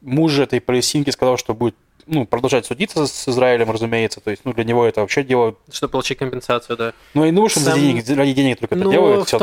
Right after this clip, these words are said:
Speaker 1: всё-таки.
Speaker 2: числе. Но во
Speaker 1: Не,
Speaker 2: всём,
Speaker 1: ну,
Speaker 2: ну,
Speaker 1: деньги
Speaker 2: во всём
Speaker 1: тоже,
Speaker 2: вместе.
Speaker 1: но всё вместе, то есть, и это важный процесс для них, я думаю.
Speaker 2: Самое странное, что этого чувака, ему дали домашний арест, и то такой, ну, типа
Speaker 1: Ну, закидателю.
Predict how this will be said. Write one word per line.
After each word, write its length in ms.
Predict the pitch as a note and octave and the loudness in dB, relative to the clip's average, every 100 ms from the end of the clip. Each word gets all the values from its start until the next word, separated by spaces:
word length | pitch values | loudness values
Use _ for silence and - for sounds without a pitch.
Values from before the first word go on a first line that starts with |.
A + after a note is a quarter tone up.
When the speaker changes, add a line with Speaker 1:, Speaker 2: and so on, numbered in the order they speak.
| F#3 | 0
Speaker 1:
всё-таки. 120 | F3 | -2
Speaker 2:
числе. 400 | G2+ - B2+ A#2 - - | -4 -4 -6 -6 -8 -8
Но 220 | C#3+ D#3+ | -2 -2
во 80 | D3 | -2
Speaker 1:
Не, 60 | D3 | 0
Speaker 2:
всём, 300 | D3+ E3+ D#3 | 0 2 0
Speaker 1:
ну, 60 | C#3+ | 0
Speaker 2:
ну, 160 | F3+ | 0
Speaker 1:
деньги 220 | D3+ F3 D3+ | 2 2 2
Speaker 2:
во 40 | |
всём 240 | - G3+ | 2 4
Speaker 1:
тоже, 140 | G#3+ E3 | 4 4
Speaker 2:
вместе. 80 | C#3+ | 4
Speaker 1:
но 320 | C#3 C#3+ C3 - | 4 2 0 -2
всё 160 | D#3 | 0
вместе, 560 | C#3+ D#3 D#3 C3+ - G#2+ | 2 2 2 0 -2 -4
то 140 | - | -2
есть, 280 | G#2 F#2+ - | -2 -4 -8
и 160 | A2+ A#2+ | -6 -2
это 200 | A#2 A#2+ | 0 2
важный 340 | C#3+ D3 C#3 | 2 2 0
процесс 320 | A#2 A2+ A#2+ A2+ | -2 -2 -4 -4
для 140 | G#2+ | -4
них, 120 | A#2+ - | -4 -2
я 40 | C3 | -2
думаю. 340 | B2+ A2+ G2+ _ - | -2 -2 -4 _ -6
Speaker 2:
Самое 320 | - D3 D3 | -2 0 0
странное, 480 | - C#3 F#3+ A3 D#3 | 0 0 0 0 0
что 200 | - - | -2 -2
этого 200 | C3+ C3+ | 0 0
чувака, 580 | - C3 B2 C3+ D#3+ F#3+ | 0 -2 0 0 2 2
ему 200 | C3+ B2 | 0 0
дали 280 | A#2+ D#3 E3 - | 0 0 -2 -2
домашний 480 | B2 C3+ C#3 C#3 B2 | -2 0 0 0 0
арест, 380 | B2 G3 - - | 0 -2 -4 -6
и 100 | B2 | -2
то 140 | C#3 | -2
такой, 640 | A#2+ - A#2+ A2 G#2+ - - | -2 -2 0 0 0 -4 -8
ну, 140 | A#2+ | -8
типа 240 | - A2+ | -8 -4
Speaker 1:
Ну, 60 | A2 | -2
закидателю. 600 | G#2 - C3+ - G#2+ G2 | 0 2 0 0 -4 -6